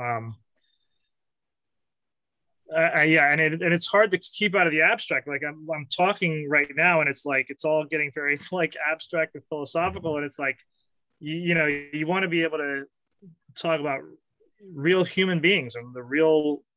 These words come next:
uh, spaces that we live in, and it, it's hard to not be abstract, but, um,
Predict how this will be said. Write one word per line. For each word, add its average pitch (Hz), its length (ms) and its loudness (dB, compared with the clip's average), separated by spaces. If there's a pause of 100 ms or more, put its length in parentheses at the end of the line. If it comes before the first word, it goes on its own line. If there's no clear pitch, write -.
uh, 127 440 0 (960)
spaces 156 720 0
that 135 140 -6
we 131 100 -8
live 143 240 -2
in, 123 180 -4
and 120 100 -10
it, 120 80 -14 (120)
it's 131 200 -6
hard 175 340 2
to 151 120 -2
not 147 280 0 (100)
be 135 160 0
abstract, 127 800 -4
but, 127 220 0 (1120)
um, 117 500 -4